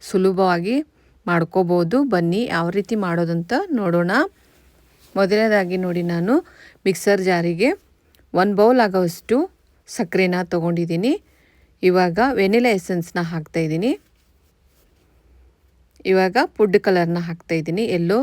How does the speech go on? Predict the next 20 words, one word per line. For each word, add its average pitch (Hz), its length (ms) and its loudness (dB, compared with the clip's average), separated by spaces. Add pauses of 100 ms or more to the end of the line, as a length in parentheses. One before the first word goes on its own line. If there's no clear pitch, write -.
(100)
ಫುಡ್ 175 300 -4
ಕಲರ್‌ನ 175 320 -2
ಹಾಕ್ತಾ 180 340 -10
ಇರೋದು. 165 340 -2 (560)
ಇದನ್ನ 202 260 0 (120)
ಸಣ್ಣಗೆ 190 360 0
ಪೌಡರ್ 175 380 0
ಮಾಡಿ 180 180 -2 (120)
ತಗೋತಾ 170 300 -2
ಇದ್ದೀನಿ. 170 320 -2 (2500)
ಈ 180 160 -6
ರೀತಿ 170 340 -4 (760)
ಪೌಡರ್ 180 380 0
ಮಾಡಿ 175 160 -2 (120)
ತಗೊಳ್ಳಿ, 170 340 0 (340)
ಆದಷ್ಟು 175 460 -4
ಸಣ್ಣಗೆ 202 500 -2
ಪೌಡರ್ 175 300 -2
ಮಾಡಿ 180 180 -2
ತಗೋಬೇಕು. 165 600 -4